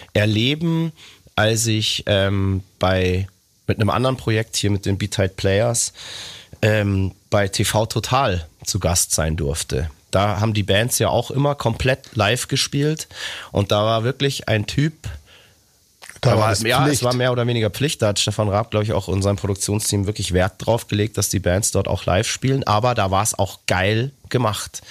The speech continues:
Speaker 1: Die hatten da mehr oder weniger wirklich ein
Speaker 2: Ja.
Speaker 1: komplett eingerichtetes Studio für die, für die Live-Übertragung der Bands. Und, äh, da saß auch wirklich ein ganz, ganz fähiger Mann,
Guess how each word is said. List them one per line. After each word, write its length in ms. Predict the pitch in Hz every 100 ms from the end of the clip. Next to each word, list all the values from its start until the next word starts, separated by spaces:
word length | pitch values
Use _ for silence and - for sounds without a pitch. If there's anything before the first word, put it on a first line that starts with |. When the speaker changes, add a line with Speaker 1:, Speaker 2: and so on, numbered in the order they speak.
| - - -
Speaker 1:
Die 80 | 95
hatten 200 | 110 120
da 100 | 107
mehr 180 | 110 123
oder 160 | 127
weniger 400 | 123 127 127 117
wirklich 340 | 117 127 120 -
ein 180 | 110 110
Speaker 2:
Ja. 60 | 127
Speaker 1:
komplett 720 | 104 - - 110 107 - -
eingerichtetes 960 | 107 117 113 113 120 120 - 101 - - - - - - -
Studio 840 | - - 123 131 147 156 185 208 - -
für 180 | - 110
die, 340 | 104 104 101 - _ - 131
für 120 | -
die 100 | 101
Live-Übertragung 840 | 90 98 117 120 113 - 107 113 107
der 120 | 92
Bands. 520 | 87 90 107 151 - - - - - _
Und, 640 | 117 113 113 113 113 - -
äh, 260 | 113 113
da 180 | 107 104
saß 240 | 107 117
auch 140 | - 107
wirklich 260 | 127 117
ein 180 | 113 107 - -
ganz, 300 | 127 135 -
ganz 240 | 117 107
fähiger 460 | - 117 110 110 101
Mann, 340 | 95 101 143